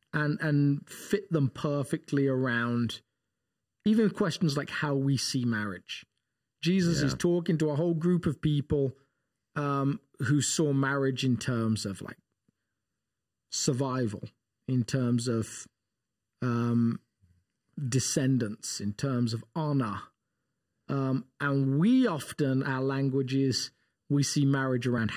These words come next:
Speaker 1: happiness.
Speaker 2: Yeah.
Speaker 1: So
Speaker 2: What am I gonna get out of this? Yeah.
Speaker 1: So, so, and, and, and there's not actually, like, a lot of the, the, the provisions that Scripture gives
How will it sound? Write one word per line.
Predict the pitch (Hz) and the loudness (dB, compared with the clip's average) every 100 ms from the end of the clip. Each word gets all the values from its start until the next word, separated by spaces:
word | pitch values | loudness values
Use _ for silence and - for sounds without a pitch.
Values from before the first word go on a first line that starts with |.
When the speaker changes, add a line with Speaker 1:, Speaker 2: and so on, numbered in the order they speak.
| - | -4
Speaker 1:
happiness. | - - 104 - - - - _ _ _ _ _ _ _ - - | -6 -6 -10 -8 -8 -8 -10 _ _ _ _ _ _ _ -20 -8
Speaker 2:
Yeah. | 78 85 73 62 - | -2 0 0 -4 -8
Speaker 1:
So | - - 175 165 175 | -4 0 0 0 -2
Speaker 2:
What | - 73 | -4 -4
am | 82 | 0
I | 80 | 0
gonna | 78 76 | 0 0
get | 78 | 0
out | 76 73 | 0 -2
of | |
this? | 65 64 - | -2 -4 -4
Yeah. | 80 78 | -2 0
Speaker 1:
So, | 208 202 | 0 0
so, | - 214 196 | -2 0 0
and, | 202 196 214 | 0 -2 0
and, | 202 | -2
and | 220 202 | 2 2
there's | 180 | 4
not | 202 262 - _ | 4 2 -2 _
actually, | - 156 - - 240 214 156 127 135 | -6 -6 -6 -4 0 2 4 2 2
like, | 147 131 - _ _ _ _ _ _ _ _ _ _ _ _ _ _ _ _ _ _ _ _ _ _ _ | 0 -2 -6 _ _ _ _ _ _ _ _ _ _ _ _ _ _ _ _ _ _ _ _ _ _ _
a | 185 | 0
lot | 180 214 | 0 2
of | 208 | 0
the, | 180 156 170 165 | 2 0 -2 -2
the, | 170 | 0
the | 156 | -2
provisions | - - 139 117 131 - 180 202 - | 0 0 0 2 0 2 4 4 2
that | - | -4
Scripture | - - - - - | -4 -4 -4 -4 -6
gives | 117 110 113 151 - - - | -4 -2 0 0 -2 -4 -8